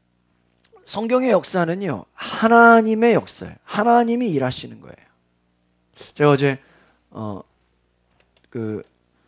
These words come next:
여러 목사님들 설교를 듣다가 그런 얘기를 들었어요. 한 미국에 계시는 분이, 어, 비행기로 다른 지역을 이제 이동하려고 하는데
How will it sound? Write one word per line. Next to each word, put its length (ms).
여러 160
목사님들 360
설교를 340
듣다가 520
그런 480
얘기를 420
들었어요. 480
한 320
미국에 320
계시는 320
분이, 320
어, 260
비행기로 400
다른 280
지역을 580
이제 180
이동하려고 560
하는데 400